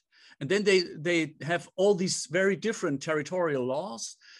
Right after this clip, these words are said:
But if they, if, if they have the same juridical mind, they, the same methodological setting in their work, then this will produce the same law. This is how they do it, and this is how they, how it works.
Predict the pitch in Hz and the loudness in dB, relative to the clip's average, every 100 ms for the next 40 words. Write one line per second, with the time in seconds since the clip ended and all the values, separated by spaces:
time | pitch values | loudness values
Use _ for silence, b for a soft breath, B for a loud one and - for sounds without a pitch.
0 | B - 180 196 190 196 - 196 196 - | B -2 2 2 4 2 4 2 0 -2
1 | 180 180 170 170 160 156 - 233 233 - | -2 2 2 2 0 0 0 0 0 -2
2 | 196 208 214 175 170 175 240 196 117 113 | -2 -2 -2 -6 -8 -6 -2 -2 -2 -6
3 | - b - 143 143 151 147 - 196 208 | -20 b -2 -2 -2 -4 -2 2 2 2
4 | 175 - - 151 190 185 175 185 175 170 | -2 -6 -6 -2 0 2 2 0 -2 -4
5 | 151 - 233 240 131 107 - b b b | -4 -2 -2 -2 -4 -4 -12 b b b
6 | 147 131 120 117 117 - 151 202 131 - | 2 4 4 2 0 -2 2 4 2 -4
7 | - _ _ b b b b 160 202 202 | -16 _ _ b b b b 0 0 2
8 | 180 214 185 196 190 175 151 143 190 190 | 0 2 4 4 4 0 0 2 0 0
9 | - - _ 139 - - 143 143 123 101 | -6 -16 _ -6 -2 2 2 2 0 -4
10 | - _ _ - 156 202 160 151 131 123 | -10 _ _ -2 0 2 4 4 4 4
11 | 175 226 - 143 156 139 135 139 123 131 | 2 2 0 -2 0 -2 0 -2 -2 -4
12 | 120 - - - | -4 -10 -12 -20